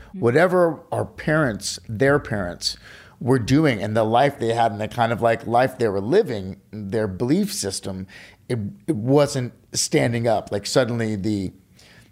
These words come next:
Speaker 2: the cracks were starting to show in society, right? It was the fucking Vietnam War. People were, you know, we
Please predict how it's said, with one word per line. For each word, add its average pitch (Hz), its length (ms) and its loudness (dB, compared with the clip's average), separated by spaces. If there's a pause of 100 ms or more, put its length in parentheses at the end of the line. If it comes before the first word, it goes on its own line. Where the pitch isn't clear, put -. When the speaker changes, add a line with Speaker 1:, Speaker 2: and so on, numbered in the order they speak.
(200)
Speaker 2:
the 139 100 2
cracks - 600 2
were 117 220 -2
starting 113 380 0
to 117 140 -6
show 135 560 2 (120)
in 120 140 -2
society, 117 580 2
right? 92 180 0
It 104 60 0
was - 100 -14
the 107 120 -8
fucking 117 440 0
Vietnam 117 520 2
War. 139 220 4
People 127 360 -2
were, 123 120 2 (240)
you - 80 -4
know, 120 60 4
we 120 200 2